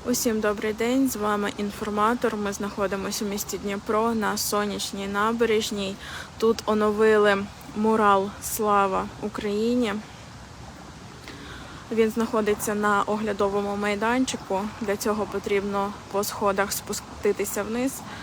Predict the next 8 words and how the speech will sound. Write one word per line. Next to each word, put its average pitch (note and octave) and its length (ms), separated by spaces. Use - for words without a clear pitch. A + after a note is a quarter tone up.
Та A3+ 140
можете G#3 480
помітити G3+ 840
яскравий G#3 840
стінопис. - 1040
За A3 200
інформацією G#3+ 1040
з G#3 340